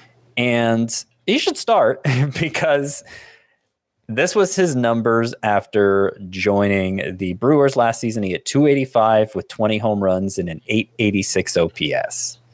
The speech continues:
That's in roughly three quarters of the season 'cause that's when the trade happened. Two eighty-five, twenty homers, eight eighty-six O P S. His road numbers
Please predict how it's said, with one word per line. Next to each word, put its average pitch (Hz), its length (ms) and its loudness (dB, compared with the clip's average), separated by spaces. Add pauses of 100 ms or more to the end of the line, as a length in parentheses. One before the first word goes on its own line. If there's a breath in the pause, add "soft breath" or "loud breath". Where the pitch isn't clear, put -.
(640 soft breath)
That's 92 280 0
in 98 200 -4 (300)
roughly 156 460 0
three 131 200 0
quarters 107 360 2
of 87 80 -8
the 95 40 -6
season 98 380 -2
'cause 85 140 -4
that's - 380 -6
when 85 320 -4
the - 60 -16
trade 85 420 -8
happened. - 540 -10 (140)
Two 117 120 0
eighty-five, 117 360 2
twenty 98 200 -4
homers, 92 360 -4
eight 95 220 -2
eighty-six 85 580 -4
O 90 100 2
P 82 220 -6
S. - 320 -6 (1300 loud breath)
His 175 360 2 (460)
road 113 600 0
numbers 85 680 -6